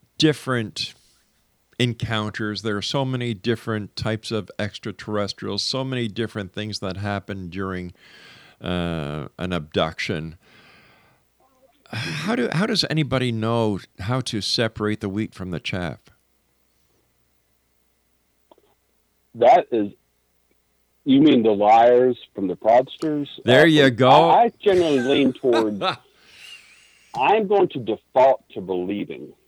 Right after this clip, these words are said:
Speaker 1: Okay.
Speaker 2: people first. I'm gonna believe that they had an experience.
Speaker 1: Mm-hmm.
Speaker 2: The experience they're describing, however, they're interpreting it because of society and their own mindsets as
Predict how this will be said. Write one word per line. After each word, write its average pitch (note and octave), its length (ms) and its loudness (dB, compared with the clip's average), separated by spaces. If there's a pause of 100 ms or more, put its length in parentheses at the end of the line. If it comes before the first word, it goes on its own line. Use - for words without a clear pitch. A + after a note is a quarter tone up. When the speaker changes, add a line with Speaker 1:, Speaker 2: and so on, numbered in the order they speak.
Speaker 1:
Okay. G#2+ 400 -4
Speaker 2:
people - 160 -16
first. G#2+ 380 0
I'm C#3+ 140 2
gonna G3 140 6
believe D3 360 4
that A#2+ 120 0
they G2+ 120 0
had A2 260 0
an F#2+ 140 -6
experience. D#2+ 840 -4 (160)
Speaker 1:
Mm-hmm. G#2 280 -12 (500)
Speaker 2:
The A2 160 2
experience F#3+ 680 4
they're B2 100 2
describing, B2 920 0
however, F2+ 680 0 (120)
they're C#3 320 4
interpreting B2+ 600 0
it A#2 200 -2
because A2 320 -2
of G#2 140 -6
society A2 840 0
and F#2+ 240 -4
their F#2+ 160 4
own G#2+ 400 2 (260)
mindsets A#2+ 640 0 (960)
as F#2+ 280 6